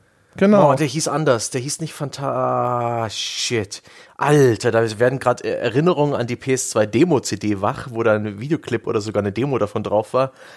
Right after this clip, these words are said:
Speaker 2: Aber es hieß nicht Fantasia, es hieß anders. Aber ja, das war im Grunde ein Rhythmusspiel.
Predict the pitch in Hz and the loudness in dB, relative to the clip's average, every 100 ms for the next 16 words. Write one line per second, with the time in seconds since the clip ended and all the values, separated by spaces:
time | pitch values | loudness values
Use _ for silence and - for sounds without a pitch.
0 | - 101 - 135 151 143 131 135 113 101 | -14 -10 -8 -8 -2 -2 0 -2 -2 -4
1 | 120 123 123 104 117 110 - - 127 180 | -4 -2 0 2 2 2 -4 0 2 4
2 | 156 - 143 - 120 139 185 - - - | 0 0 -2 0 0 2 2 0 -10 -12
3 | - 143 123 107 160 190 123 139 190 190 | -6 -6 -2 0 2 2 2 0 0 -4
4 | - - 175 170 156 | -6 -6 0 0 0